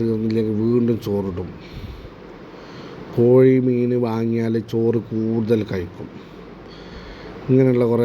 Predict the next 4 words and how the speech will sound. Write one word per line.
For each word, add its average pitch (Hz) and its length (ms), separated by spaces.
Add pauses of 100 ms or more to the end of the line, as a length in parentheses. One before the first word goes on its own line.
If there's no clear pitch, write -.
(120)
തടസ്സങ്ങളുണ്ടായിരുന്നു. 104 920 (1900)
അപ്പോൾ 117 240
എങ്ങനെ 127 260
നമുക്ക് 123 340